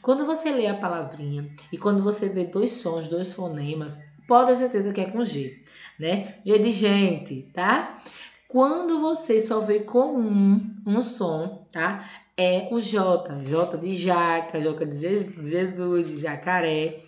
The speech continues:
não é isso? Ele possui um único som. Então, jaca, jiló, né? Ele tem um único som. Além disso, o J,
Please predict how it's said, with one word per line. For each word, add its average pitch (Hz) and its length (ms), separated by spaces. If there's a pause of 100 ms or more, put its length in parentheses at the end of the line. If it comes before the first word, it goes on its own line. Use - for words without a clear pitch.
(240)
não 175 140
é 175 40
isso? 196 380 (240)
Ele 202 180
possui 220 640
um 220 240
único 262 380
som. 147 400
Então, 165 400
jaca, 156 640
jiló, 170 1120 (420)
né? 170 360 (540)
Ele 190 220
tem 208 140
um 202 160
único 202 280
som. - 460
Além 277 460
disso, 170 760
o 214 140
J, 165 720